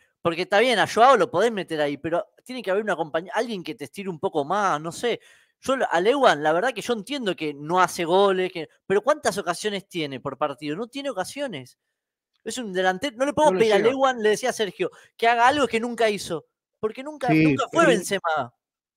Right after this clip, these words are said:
Speaker 2: Ayer el primer tiempo no pateamos el arco.
Speaker 1: No,
Speaker 3: No
Speaker 1: en todo el
Speaker 3: pateamos el arco.
Speaker 1: partido. <laughs>
Speaker 3: Un desastre.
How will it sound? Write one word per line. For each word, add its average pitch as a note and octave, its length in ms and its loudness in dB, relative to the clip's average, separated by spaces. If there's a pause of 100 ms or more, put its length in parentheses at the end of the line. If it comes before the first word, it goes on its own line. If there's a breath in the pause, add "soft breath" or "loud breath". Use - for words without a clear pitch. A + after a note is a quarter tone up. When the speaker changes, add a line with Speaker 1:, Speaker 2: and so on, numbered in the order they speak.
(560)
Speaker 2:
Ayer C#3+ 260 0
el G3 60 2
primer F#3 260 0
tiempo A3 260 0
no G3+ 80 -2
pateamos G3+ 300 -2
el D3+ 100 -2
arco. A2 260 -16 (460)
Speaker 1:
No, A#3+ 180 2
Speaker 3:
No A#3 80 4
Speaker 1:
en G#3+ 40 -2
todo B3+ 140 6
el G#3+ 100 6
Speaker 3:
pateamos - 260 -2
el B3 140 0
arco. - 40 -2
Speaker 1:
partido. - 0 -
<laughs> - 500 -4
Speaker 3:
Un G#3 160 4
desastre. G3 440 0